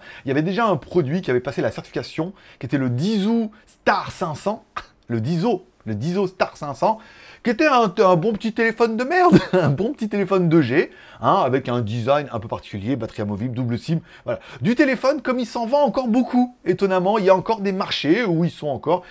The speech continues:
ils ont pas besoin de trois G ni de quatre G, ils ont juste besoin d'un téléphone pour appeler, recevoir des S M S, pour tous les trafiquants, euh, <laughs> qui ont besoin juste d'un téléphone. Voilà, donc du coup, il y avait celui-là, et ils disent, euh, ils pourraient éventuellement sortir en même temps le dix ou trois, le Daiso trois cents,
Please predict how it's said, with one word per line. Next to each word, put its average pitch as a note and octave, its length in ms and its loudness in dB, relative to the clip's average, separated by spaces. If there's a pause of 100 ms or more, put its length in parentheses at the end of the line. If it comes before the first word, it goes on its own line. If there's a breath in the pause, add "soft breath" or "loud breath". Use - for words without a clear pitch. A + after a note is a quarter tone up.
(140 loud breath)
ils B2 100 -4
ont A#2 60 -2
pas E3 140 2
besoin B2+ 300 -2
de D3+ 60 -6
trois G#2+ 240 -8
G B2 120 -4
ni D#3 100 -2
de G#2 60 -12
quatre A2+ 160 -6
G, D3+ 280 0
ils A#2 100 -4
ont G#2+ 80 -6
juste C#3+ 120 -6
besoin B2+ 200 -6
d'un G#2 120 -8
téléphone C3+ 440 -6
pour G#2+ 220 -12
appeler, A#2 180 -10
recevoir B2+ 300 -12
des G#2 80 -10
S - 140 -20
M G#2 100 -10
S, F#3+ 260 -6 (420 loud breath)
pour - 100 -18
tous G3 120 -2
les E3 100 4
trafiquants, E3 720 -2
euh, B2+ 120 4 (120)
<laughs> - 100 -20
qui - 140 -8
ont - 20 -4
besoin B2+ 340 -6
juste D3+ 120 -8
d'un E3+ 100 2
téléphone. D#3 540 -2 (440 loud breath)
Voilà, D3 200 2
donc A3+ 180 4
du B3+ 100 2
coup, D4+ 260 2
il G#3 60 -2
y F#3+ 60 4
avait A#3 120 4
celui-là, G3 600 4
et A3+ 240 4
ils F#3 100 0
disent, G3 220 -2
euh, C#3+ 140 0
ils B2+ 80 -4
pourraient D3+ 240 -2
éventuellement C#3 360 -6
sortir C#3+ 340 -8
en A#2+ 40 -4
même G#2 120 -6
temps D3+ 140 -2
le C#3+ 160 2
dix C3 300 -4
ou C3 100 -6
trois, B2 360 -6
le A#2+ 120 -2
Daiso C#3+ 520 6 (180 loud breath)
trois - 240 -4
cents, A3 320 0